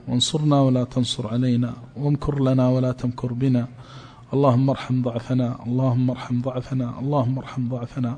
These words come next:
واجبر كسرنا. اللهم إنا نسألك الهداية، اللهم إنا نسألك الهدى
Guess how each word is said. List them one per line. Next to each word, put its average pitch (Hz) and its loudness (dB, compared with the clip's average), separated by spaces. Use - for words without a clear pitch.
واجبر 139 -2
كسرنا. 127 -4
اللهم 135 4
إنا 147 6
نسألك 131 -2
الهداية، 117 0
اللهم 127 4
إنا 139 6
نسألك 127 0
الهدى 135 0